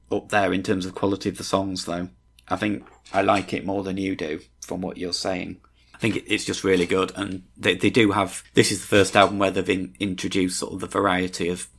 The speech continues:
sort of styles, and it is all, all over the place in a good way. And yeah, I just think it's, um, it is really good, and there's no, there's no,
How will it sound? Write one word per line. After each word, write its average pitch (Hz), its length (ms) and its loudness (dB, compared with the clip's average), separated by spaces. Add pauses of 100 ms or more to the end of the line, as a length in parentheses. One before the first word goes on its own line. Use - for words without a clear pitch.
(260)
sort - 180 -4
of - 80 -4
styles, 87 600 0
and 90 280 -2 (300)
it 101 140 -6
is 92 140 -2
all, 90 360 -2
all 98 200 0
over 92 180 0
the 90 80 2
place 82 320 -2
in 101 160 -4
a 104 60 -2
good 98 240 0
way. 80 280 -6 (640)
And 101 160 -2
yeah, 104 220 -2
I 98 80 0
just 104 180 -2
think 101 200 0
it's, 98 260 -4
um, 98 320 -6 (420)
it - 140 -6
is 135 140 -2
really 123 220 0
good, 139 220 0
and 104 120 2
there's 104 140 -4
no, 135 100 0
there's 120 260 -6
no, 151 320 -2